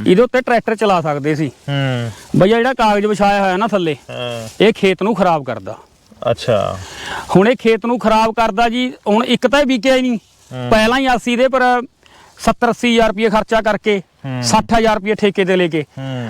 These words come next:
Speaker 1: ਇੱਕ ਲੱਖ ਚਾਲੀ ਹਜ਼ਾਰ ਰੁਪਇਆ ਪੱਲਿਓਂ ਪਾ ਕੇ ਤਾਂ ਪਹਿਲਾਂ ਬੈਠੇ ਆ ਜੀ।
Speaker 2: ਹੂੰ।
Speaker 1: ਹੁਣ ਘੱਟੋ ਘੱਟ ਪੰਦਰਾਂ ਵੀਹ ਹਜ਼ਾਰ ਰੁਪਇਆ ਇਹ ਟਮਾਟਰ ਨੂੰ ਕਾਗਜ਼ ਚੱਕਣ ਦੇ ਬਦਲੇ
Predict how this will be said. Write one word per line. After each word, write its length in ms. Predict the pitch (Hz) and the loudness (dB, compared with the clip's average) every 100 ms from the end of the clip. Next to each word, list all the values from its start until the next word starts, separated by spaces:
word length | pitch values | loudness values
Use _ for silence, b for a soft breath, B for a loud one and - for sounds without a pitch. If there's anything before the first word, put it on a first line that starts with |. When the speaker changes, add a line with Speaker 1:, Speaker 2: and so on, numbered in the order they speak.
| - | 0
Speaker 1:
ਇੱਕ 240 | - - 262 | 0 2 2
ਲੱਖ 240 | 262 262 | 2 0
ਚਾਲੀ 380 | 247 254 254 247 | 0 0 2 2
ਹਜ਼ਾਰ 160 | 254 254 | 2 0
ਰੁਪਇਆ 280 | 254 254 | 0 0
ਪੱਲਿਓਂ 360 | 254 262 247 247 | 2 2 2 2
ਪਾ 160 | 247 240 | 2 2
ਕੇ 100 | 247 | 0
ਤਾਂ 100 | 254 | 2
ਪਹਿਲਾਂ 280 | 240 269 | 2 2
ਬੈਠੇ 280 | 269 247 262 | 0 0 0
ਆ 80 | 254 | 0
ਜੀ। 180 | 233 185 _ _ 123 | -2 -6 _ _ -16
Speaker 2:
ਹੂੰ। 300 | 120 120 120 | -12 -10 2
Speaker 1:
ਹੁਣ 140 | 262 285 | 2 4
ਘੱਟੋ 340 | 302 262 277 294 | 0 2 0 2
ਘੱਟ 120 | 277 | -2
ਪੰਦਰਾਂ 520 | 220 202 254 240 277 | -2 0 0 2 0
ਵੀਹ 260 | 262 269 294 | 2 2 2
ਹਜ਼ਾਰ 220 | 277 262 | 2 2
ਰੁਪਇਆ 380 | 254 262 254 277 | 0 -2 2 2
ਇਹ 60 | 294 | 2
ਟਮਾਟਰ 420 | 269 247 240 233 254 | 0 2 2 0 0
ਨੂੰ 340 | 254 277 269 - | 2 2 0 0
ਕਾਗਜ਼ 340 | 247 233 240 | 2 2 0
ਚੱਕਣ 400 | 233 233 - 233 | -2 -4 0 0
ਦੇ 120 | 233 | 2
ਬਦਲੇ 380 | 233 226 226 247 | 2 2 2 0